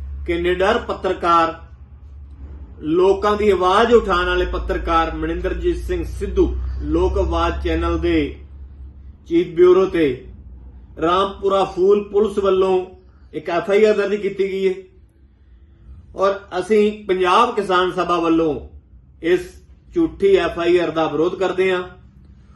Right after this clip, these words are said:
ਔਰ ਡਟ ਕੇ ਲੋਕ ਆਵਾਜ਼ ਚੈਨਲ ਅਦਾਰੇ ਦੇ ਨਾਲ ਅਸੀਂ ਖੜੇ ਹਾਂ। ਔਰ ਪੰਜਾਬ ਸਰਕਾਰ ਜਦੋਂ ਦੀ ਆਈ ਹੈ, ਭਗਵੰਤ ਮਾਨ ਸਰਕਾਰ,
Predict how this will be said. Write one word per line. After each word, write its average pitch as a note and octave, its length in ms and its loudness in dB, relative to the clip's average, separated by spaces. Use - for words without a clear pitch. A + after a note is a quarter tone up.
ਔਰ D#3+ 100 -2
ਡਟ G3 280 0
ਕੇ A3 120 4
ਲੋਕ F#3+ 300 0
ਆਵਾਜ਼ D#3+ 460 -2
ਚੈਨਲ E3 380 -4
ਅਦਾਰੇ D#3 320 -2
ਦੇ D#3+ 120 -2
ਨਾਲ D3 300 -4
ਅਸੀਂ C#3 200 -8
ਖੜੇ G3 320 0
ਹਾਂ। F#3+ 140 -4
ਔਰ F#3 240 2
ਪੰਜਾਬ G3+ 420 2
ਸਰਕਾਰ A3 400 2
ਜਦੋਂ G3+ 300 2
ਦੀ G#3 160 0
ਆਈ E3+ 220 2
ਹੈ, D#3+ 60 0
ਭਗਵੰਤ D#3 400 -4
ਮਾਨ E3+ 260 -4
ਸਰਕਾਰ, D3+ 520 0